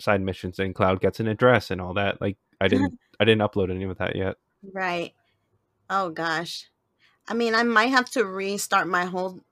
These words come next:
Speaker 2: s-, F-, Final Fantasy seven remake 'cause I'm, 'cause I only did chapter one.
Speaker 1: Uh-huh.
Speaker 2: Um, so I might, uh, might as well just, like, make that as, like, another, um, gameplay on my channel since I was very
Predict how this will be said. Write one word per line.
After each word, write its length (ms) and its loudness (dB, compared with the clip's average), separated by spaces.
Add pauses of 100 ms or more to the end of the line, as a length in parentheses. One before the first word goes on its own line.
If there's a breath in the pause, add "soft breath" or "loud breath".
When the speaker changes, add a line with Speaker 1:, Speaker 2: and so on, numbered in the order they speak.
Speaker 2:
s-, 160 -12 (300)
F-, 100 -16
Final 280 -2
Fantasy 340 -4
seven 440 -4
remake 420 -2
'cause 180 -8
I'm, 300 -6 (100)
'cause 140 -2
I 80 8
only 200 6
did 220 0
chapter 320 2
one. 400 -4 (600)
Speaker 1:
Uh-huh. 360 2 (160)
Speaker 2:
Um, 500 4
so 540 -2 (100)
I 120 -2
might, 360 -2
uh, 200 -4 (280)
might 220 0
as 120 -6
well 140 -2
just, 260 -8
like, 200 -8
make 300 -8
that 140 -4
as, 180 -6
like, 140 -6
another, 720 -6 (880)
um, 440 -2
gameplay 480 -4
on 100 -4
my 140 -6
channel 360 -6
since 220 -6
I 220 -4 (100)
was 360 -4
very 340 -4